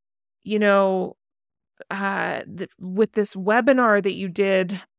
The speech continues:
last year for whatever company." <laughs> And I'll, I'll have completely forgot that I did that, but it's such good reinforcement and validation that the seeds that have been planted over the last few years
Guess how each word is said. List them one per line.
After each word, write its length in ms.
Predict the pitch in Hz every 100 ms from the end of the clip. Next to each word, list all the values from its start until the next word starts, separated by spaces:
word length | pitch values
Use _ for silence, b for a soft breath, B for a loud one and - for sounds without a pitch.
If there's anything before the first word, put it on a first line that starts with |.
| _
last 520 | 214 196 202 226 - -
year 640 | 170 196 240 208 - 113
for 480 | - - 190 196 185
whatever 440 | 180 196 208 202 190
company." 680 | - 202 214 180 - 220 -
<laughs> 300 | 247 - -
And 100 | 320 -
I'll, 120 | 240 _ _ _ _ -
I'll 140 | 247
have 200 | 285 240
completely 520 | - 262 262 311 277
forgot 480 | 277 226 214 202 214
that 120 | 208
I 120 | 190 180
did 280 | 208 226
that, 340 | 190 - - - _ _ _ _ _ _
but 160 | 214 220
it's 180 | 214 -
such 460 | - 214 226 -
good 460 | - 196 190 185 196 _ _
reinforcement 920 | 196 190 185 190 - 175 - 202 202
and 160 | - 202
validation 920 | 185 - 190 - 214 214 110 214 214
that 160 | - 196
the 80 |
seeds 560 | 202 - 196 190 185 -
that 180 | 190 202
have 220 | 208 208
been 160 | 208 202
planted 580 | - - 214 - 110 110
over 220 | - 113
the 120 | 107
last 540 | 104 - 87 208 - -
few 300 | - 226 214
years 640 | 220 - - - 214 -